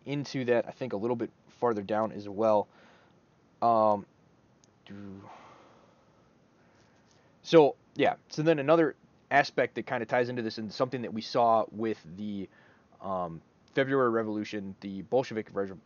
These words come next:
Revolution, what turned into the Bolshevik Revolution in Russia, is a similar thing that we can kinda see, uh, right now. So, one of the reasons that we see revolution in the United States right now is because of elite overproduction and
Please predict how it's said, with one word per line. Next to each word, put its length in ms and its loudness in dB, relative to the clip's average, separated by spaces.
Revolution, 640 -2
what 160 -8
turned 220 0
into 160 0
the 60 0
Bolshevik 440 -2
Revolution 640 -8
in 160 -12
Russia, 320 -4
is 140 4
a 60 -6
similar 260 0
thing 160 -6
that 80 -2
we 60 -2
can 100 -8
kinda 220 -4
see, 280 -6
uh, 80 -2
right 200 -4
now. 160 -6
So, 240 -4
one 160 0
of 40 -4
the 60 4
reasons 300 -2
that 80 -4
we 100 -4
see 220 -6
revolution 480 -4
in 80 -14
the 60 -10
United 240 -6
States 240 -4
right 120 -4
now 220 -4
is 100 -6
because 480 2
of 160 -4
elite 440 -6
overproduction 680 -2
and 320 -4